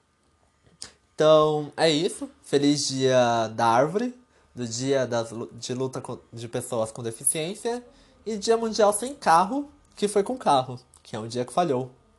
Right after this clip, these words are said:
Foi um dia falho. Se você usou carro dia vinte e dois de setembro, saiba que você é uma pessoa horrível. Então entra pro bonde.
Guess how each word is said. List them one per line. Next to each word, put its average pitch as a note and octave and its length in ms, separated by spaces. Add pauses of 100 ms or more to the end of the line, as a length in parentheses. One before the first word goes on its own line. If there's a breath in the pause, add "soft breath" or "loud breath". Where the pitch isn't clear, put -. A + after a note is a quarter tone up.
(460 soft breath)
Foi A#2+ 180
um B2 60
dia C#3 220
falho. A#2+ 720
Se - 180
você A#2+ 280
usou F#3+ 360
carro B2 420
dia A#2+ 160
vinte C3+ 260
e - 20
dois C#3 580 (500 soft breath)
de A#2 1040
setembro, C3 720 (260 soft breath)
saiba B2+ 360
que C#3 60
você - 60
é C#3+ 40
uma C#3+ 60
pessoa D#3 280
horrível. A#2+ 440 (640)
Então G3+ 160
entra A#3 200
pro B3 140
bonde. F3+ 440